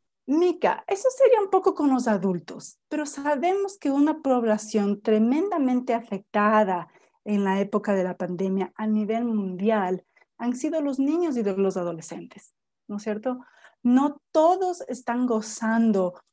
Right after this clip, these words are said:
de familias estables, eh, donde pueda estar papá y mamá, donde los niveles emocionales estén relativamente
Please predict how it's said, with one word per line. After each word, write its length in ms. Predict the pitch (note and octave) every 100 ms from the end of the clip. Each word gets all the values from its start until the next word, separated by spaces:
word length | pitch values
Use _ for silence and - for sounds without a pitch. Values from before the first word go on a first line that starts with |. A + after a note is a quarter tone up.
| _ _ -
de 240 | G#3 G#3
familias 540 | G#3 G#3+ A3+ A3+ A#3 G#3+
estables, 800 | G#3 - A3+ A3 A3 A#3 B3+ -
eh, 100 | A3
donde 360 | G#3 G3+ G3 G3+
pueda 400 | - A3 A3+ A3+
estar 320 | A3 G#3+ G#3+
papá 340 | G3 - G#3
y 80 | G#3
mamá, 640 | G#3+ G3+ G3+ G3 G#3 G#3 _ -
donde 220 | G#3+ G#3 G3+
los 160 | G#3 G3
niveles 340 | F#3+ G#3 G#3
emocionales 600 | G#3 G3 G3+ G3 F#3+ G3
estén 380 | F#3+ - G#3 G#3 _ _ -
relativamente 1500 | D4 C#4+ C#4 C4+ - D4 D4 C#4 A#3+ A#3 A3+ A3+ A3 A3